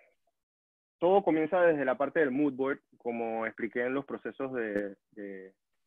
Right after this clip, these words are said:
eh, previo a, a, a, a realizar una imagen. Eh, desde la parte de, de, del mood board y de las referencias, ya tú tienes que tener una idea de cómo tú quieres hacer la iluminación, eh, cuáles van a ser los materiales,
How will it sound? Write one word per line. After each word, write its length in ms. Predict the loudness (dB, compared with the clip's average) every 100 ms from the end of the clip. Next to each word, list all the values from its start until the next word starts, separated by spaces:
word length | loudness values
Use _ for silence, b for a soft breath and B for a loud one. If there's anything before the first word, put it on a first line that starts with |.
| _ _
eh, 140 | -8 -6
previo 380 | 0 4 6 6
a, 80 | 6
a, 560 | 4 0 0 -2 -4 -6
a, 540 | -4 -4 -6 -10 -16 -20 _ _ _ _ _
a 80 | -4
realizar 360 | -2 -2 0 0
una 140 | 2
imagen. 500 | 4 4 4 0 -4 -8 _ _ _ 0
Eh, 280 | 4 6 8
desde 240 | 6 8
la 140 | 8
parte 240 | 8 8 10
de, 500 | 12 12 12 8 6
de, 320 | 6 6 6
del 180 | 4 4
mood 260 | 6 6
board 280 | 8 8 8 4 -2
y 100 | 2
de 120 | 2
las 140 | 2
referencias, 720 | -2 -2 2 2 2 2 2 0
ya 200 | 2 4
tú 120 | 4 2
tienes 220 | 2 4
que 120 | 2
tener 420 | 2 2 2 2 0
una 200 | 0 4
idea 480 | 6 8 8 6 4 _ _ -6
de 120 | 0
cómo 220 | 4 4
tú 140 | 4
quieres 300 | 6 6 8 4 0
hacer 200 | -2 0
la 80 | 0
iluminación, 720 | 0 -2 -4 -2 -2 -2 -6 -14 _ _ _ _
eh, 500 | 2 4 4 2 2
cuáles 240 | 8 10 10
van 120 | 8
a 80 | 8
ser 80 | 8
los 120 | 8
materiales, 480 | 6 6 4 4